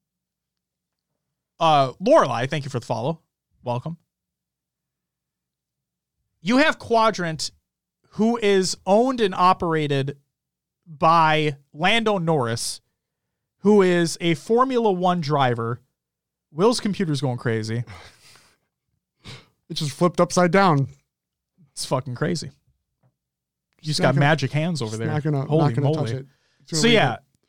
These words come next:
Speaker 1: Quadrant is owned and operated by Lando Norris, who is a Formula One driver. Um, Formula One is one of the biggest sports in the world. And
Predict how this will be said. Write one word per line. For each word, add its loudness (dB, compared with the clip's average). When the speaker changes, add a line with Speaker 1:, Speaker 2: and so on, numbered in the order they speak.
Speaker 1:
Quadrant 2
is 0
owned 2
and 0
operated 2
by 4
Lando 2
Norris, 0
who 0
is 0
a 0
Formula -2
One -2
driver. -2
Um, 4
Formula 4
One 2
is -2
one -2
of -2
the -4
biggest -2
sports -10
in -12
the -6
world. -4
And -2